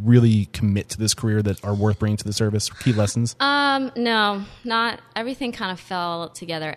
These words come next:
Speaker 2: after college, really.
Speaker 1: Okay.
Speaker 2: Um, college was quick. It was only fifteen months, and that's three months of your externship.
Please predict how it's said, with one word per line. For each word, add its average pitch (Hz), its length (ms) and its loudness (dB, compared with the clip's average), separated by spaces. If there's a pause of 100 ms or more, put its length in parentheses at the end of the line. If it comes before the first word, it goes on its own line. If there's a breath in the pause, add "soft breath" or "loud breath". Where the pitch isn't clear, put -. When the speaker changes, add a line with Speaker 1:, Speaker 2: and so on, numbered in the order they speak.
Speaker 2:
after 175 460 -10
college, 254 500 -10
really. 254 360 -8
Speaker 1:
Okay. - 180 -6 (400 loud breath)
Speaker 2:
Um, 151 680 -8
college 214 300 0
was 170 120 -8
quick. 170 260 -10
It 165 40 -10
was 165 140 -8
only 170 160 -8
fifteen 156 480 -12
months, 151 300 -10
and 151 100 -12
that's - 300 -12 (180)
three 160 180 -8
months 151 300 -10
of 139 100 -16
your 139 140 -12
externship. 170 760 -10